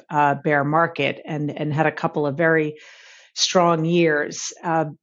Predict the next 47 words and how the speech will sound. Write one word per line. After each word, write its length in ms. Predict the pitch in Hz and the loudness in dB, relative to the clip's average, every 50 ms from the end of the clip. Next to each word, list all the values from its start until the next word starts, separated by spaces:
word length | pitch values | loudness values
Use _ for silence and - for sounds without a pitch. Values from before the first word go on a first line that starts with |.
| _ | _
last 460 | - 185 175 185 190 - - - - 202 | 0 2 4 4 4 2 0 -2 0 2
year 200 | 196 190 185 180 | 4 4 4 4
was 200 | 180 180 151 160 | 4 4 2 2
a 60 | 165 | 2
much 260 | 165 170 165 - - | 0 0 -2 -2 -4
more 100 | 175 165 | -4 -4
difficult 400 | 156 185 175 196 175 202 196 - | -4 -4 -6 -4 -4 -2 -2 0
year, 220 | 202 196 196 196 | 0 0 2 4
obviously, 560 | 190 190 180 202 202 202 196 - 208 202 202 190 | 2 2 4 2 2 0 0 0 0 0 0 0
for 240 | 190 - 185 185 | 0 0 0 2
the 180 | 170 180 175 175 | 2 2 2 2
equity 320 | 180 180 180 202 185 185 | 0 0 0 0 0 0
market, 540 | 180 180 185 185 185 185 - 208 196 185 185 - _ _ | 2 2 2 0 0 0 0 0 0 0 0 -4 _ _
with 220 | 170 165 165 165 | -2 -2 -2 -2
the 80 | 165 156 | -4 -2
market 320 | 156 156 156 - 180 165 | 0 0 -2 -2 -4 -4
topping 340 | - 170 165 165 170 160 160 | 0 0 0 0 -2 -4 -4
out 120 | 160 151 | -2 -2
at 100 | 156 151 | -4 -4
the 80 | - 151 | -4 -6
very, 300 | 135 160 165 170 170 160 | -2 0 2 2 4 4
very 180 | 160 170 165 | 4 4 2
beginning 400 | 160 151 165 160 165 160 160 165 | 2 0 -2 -4 -4 -4 -4 -6
of 80 | 160 151 | -6 -6
the 80 | 156 156 | -6 -6
year. 400 | 160 165 185 190 208 214 220 202 | -4 0 2 2 4 4 4 4
And 180 | 175 156 160 | 2 2 0
the, 280 | 160 160 160 156 151 - | -2 0 0 0 0 -2
the 100 | 165 160 156 | -4 -4 -2
chief 300 | - - - 202 196 196 - - | -2 0 0 0 0 -2 -4 -4
culprit 500 | - 202 180 170 - 208 208 208 208 208 - - - - - - - _ _ | -4 -2 -2 -2 0 0 0 0 0 -2 -10 -20 -20 -20 -20 -20 -20 _ _
behind 400 | - 175 156 175 180 180 180 175 | -2 -2 0 2 2 2 2 0
the 40 | 170 | 0
bear 220 | 139 175 175 170 | 2 2 2 2
market 540 | 170 170 170 185 185 - 226 220 214 - - | 2 2 0 0 0 2 0 0 0 0 -4
was 640 | 170 165 165 165 165 165 165 156 151 - - - - - - | -2 2 4 4 4 4 2 0 -2 -2 -4 -4 -6 -4 -2
what 140 | 180 170 | 0 0
has 120 | 170 160 - | 2 0 0
been 160 | - 170 165 | 0 0 0
the 80 | 165 156 | 0 0
most 240 | 160 156 147 - | 0 -2 -2 -2
aggressive 720 | - - - 170 165 160 - - 175 165 151 147 - - _ _ _ - | -6 -4 0 0 0 0 0 0 0 0 0 -2 -8 -18 _ _ _ -2
rate 180 | 180 175 - | 0 0 0
hiking 400 | - 170 185 180 180 196 175 175 | 2 0 0 0 0 -2 -4 -4
cycle 540 | 165 - - 175 180 175 - 208 196 190 185 | -4 -2 -2 0 -2 0 0 0 2 2 2
in 100 | 160 160 | 2 0
the, 140 | 156 156 | -2 -4